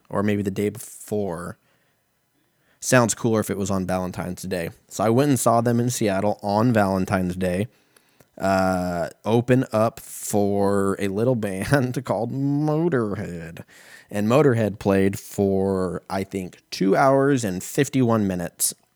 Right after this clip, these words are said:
And I think they took two breaks. And I remember the first forty-five minutes because that was also the night that I got so extremely blacked out drunk that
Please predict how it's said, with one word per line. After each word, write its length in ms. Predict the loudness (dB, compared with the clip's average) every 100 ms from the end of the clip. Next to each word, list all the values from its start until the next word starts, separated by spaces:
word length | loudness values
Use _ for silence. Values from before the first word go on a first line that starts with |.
| _
And 240 | -2 -2
I 60 | -2
think 200 | -2 -2
they 120 | -2
took 340 | 0 -2 -4 -2
two 120 | 0
breaks. 500 | 4 4 2 -4 -12 _ _ _ _ _ _ _ -20 -8 0
And 420 | 2 2 2 2
I 140 | 4 4
remember 600 | 4 2 2 2 4 4
the 100 | 0
first 560 | -4 -2 2 2 -2 -10
forty-five 640 | -6 -4 -2 -2 -4 -4
minutes 420 | -6 -8 -8 -12
because 480 | -12 -8 -6 -6 -6
that 180 | -8 -10
was 140 | -6
also 320 | -2 0 0 -2
the 100 | -2
night 300 | -2 -2 -6 _ _ -20 -20 _
that 120 | 0
I 120 | 2
got 180 | 2 0
so 380 | 0 0 4 4
extremely 440 | 2 0 0 0
blacked 320 | 0 0 0 -2
out 180 | -4
drunk 380 | -2 -4 -4 -10
that 360 | -12 -8 -8